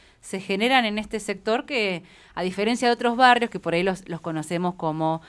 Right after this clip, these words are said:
eh, ¿no? con, con, con su diagramación de manzanas y, y más pequeño, el de ustedes es extenso, esta sección.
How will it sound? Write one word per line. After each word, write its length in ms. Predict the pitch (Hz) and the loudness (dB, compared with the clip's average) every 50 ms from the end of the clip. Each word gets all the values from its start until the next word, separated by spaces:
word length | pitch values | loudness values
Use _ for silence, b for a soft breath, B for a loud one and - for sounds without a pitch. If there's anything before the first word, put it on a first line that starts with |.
| B B B B B | B B B B B
eh, 180 | - 143 131 131 | -10 -8 -6 -4
¿no? 180 | 151 165 190 190 | -2 -2 -2 -2
con, 360 | 185 170 160 147 143 139 139 | -4 -4 -4 -6 -8 -8 -8
con, 480 | 143 139 135 131 127 127 127 123 120 | -10 -10 -8 -10 -10 -12 -12 -14 -12
con 160 | 117 139 143 139 | -12 -12 -12 -10
su 140 | 143 156 | -8 -8
diagramación 680 | 151 151 147 143 143 147 147 147 147 147 - 185 185 185 | -6 -4 -4 -4 -4 -6 -6 -6 -8 -6 -6 -4 -4 -4
de 100 | 180 170 | -2 -2
manzanas 920 | 165 151 156 156 151 - - 190 185 196 190 190 185 180 175 156 - - | -2 -4 -4 -4 -6 -2 2 4 4 4 4 2 0 0 -2 -2 -6 -8
y, 200 | 151 147 143 - | -10 -10 -8 -8
y 60 | 147 151 | -6 -6
más 160 | 170 170 160 | -6 -6 -8
pequeño, 380 | - - 170 180 185 226 254 | -10 -12 -10 -6 -4 -4 -2
el 180 | 214 170 160 143 | -2 -2 -4 -4
de 60 | 147 | -6
ustedes 320 | 131 - 196 226 233 226 - | -6 -4 -4 -4 -4 -4 -8
es 140 | 160 - 147 | -14 -14 -14
extenso, 460 | - - - 330 262 - - - 147 | -8 -2 0 0 0 0 -2 -6 -10
esta 260 | 143 - 139 - 143 | -12 -12 -12 -12 -12
sección. 340 | - - 135 - - - | -12 -14 -16 -16 -18 -18